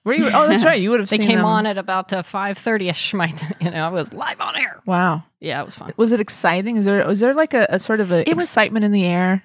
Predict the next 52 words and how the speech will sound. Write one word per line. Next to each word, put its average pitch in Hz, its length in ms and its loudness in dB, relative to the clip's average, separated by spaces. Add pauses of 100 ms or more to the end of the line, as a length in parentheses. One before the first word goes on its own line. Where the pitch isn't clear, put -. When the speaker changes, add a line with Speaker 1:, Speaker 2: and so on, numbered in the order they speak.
Speaker 1:
Oscar 185 300 -4
morning? 196 480 -2
Speaker 2:
There 247 160 2
was 240 160 2
more 285 160 2
of, 262 60 -8
like, 196 160 -2
"I 180 40 0
hope 185 160 0
I 196 60 -4
don't 175 120 -8
mess 165 140 -6
this - 240 -14
up." - 300 -4 (220)
Speaker 1:
Got 185 200 0
Speaker 2:
I 202 40 2
Speaker 1:
it. - 20 4
Speaker 2:
mean, 247 140 6
I 247 300 2
obviously 202 320 0
wasn't 180 240 -2
directing 170 260 -8
the 170 60 -2
actual 170 400 -6 (140)
Oscar 165 600 -2 (180)
from 190 220 2
the 180 300 2 (220)
telecast. 151 640 -2 (120)
I 208 180 4
mean, 208 160 4
it 208 100 0
was, 214 140 -2
like, 185 180 -4
on 175 160 2
our 156 280 -2
news, 160 420 0
and 147 140 -2
it 131 80 -10
just - 160 -10
happened - 260 -2
to 143 60 -2
hit - 160 -6
when 143 100 -6
I 131 60 -4
was 127 100 -6
directing - 320 -10
the - 80 -12
five - 220 -10
A - 20 -12
M - 100 -12
show. 151 200 -6
But - 260 2